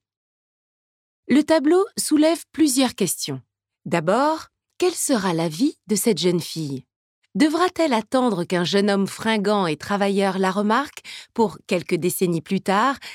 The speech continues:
les cheveux déjà gris, se retrouver assise sur la chaise qu'occupe aujourd'hui la grand-mère ? À moins qu'il ne lui faille travailler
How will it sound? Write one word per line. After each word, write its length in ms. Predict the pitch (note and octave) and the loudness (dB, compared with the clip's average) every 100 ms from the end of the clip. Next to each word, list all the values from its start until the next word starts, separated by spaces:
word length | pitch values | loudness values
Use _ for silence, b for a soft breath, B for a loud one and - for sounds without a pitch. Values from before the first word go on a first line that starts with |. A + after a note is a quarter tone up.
| - | -8
les 160 | D#3 | -6
cheveux 340 | D3 E3 D3+ E3 | -4 -4 -4 -4
déjà 400 | C#3+ F#3+ F3 G3 | 0 0 2 0
gris, 320 | F#3+ F#3 B3+ B B B | 0 0 -2 B B B
se 200 | - - | -6 0
retrouver 600 | B3+ C#4+ - D4 G3+ G3 - | 0 0 0 0 2 0 0
assise 580 | C#4 - - C#4 A3 F#3 | -4 -4 -2 0 0 -2
sur 220 | - G3+ | -4 -2
la 140 | F#3 F3+ | 0 -2
chaise 400 | - B3+ C#4 - | 0 0 0 -2
qu'occupe 400 | A#3+ - A3 - | -4 -4 -6 -2
aujourd'hui 540 | B3+ A#3+ C4 A#3+ A#3+ B3+ | 0 2 2 2 2 2
la 120 | A#3+ | 2
grand-mère ? 560 | A3 A#3+ A#3+ D4+ - _ _ _ _ _ _ | 0 2 2 -2 -8 _ _ _ _ _ _
À 120 | F3+ F3+ | -2 0
moins 300 | G3+ A#3 A3 | 2 0 -2
qu'il 240 | F#3+ E3 | -4 -4
ne 80 | D#3+ | -2
lui 100 | D#3+ | -4
faille 320 | - E3+ E3 | -4 -2 -2
travailler 600 | - F3+ E3+ F3+ G3+ A#3+ | -6 -4 -2 0 0 -2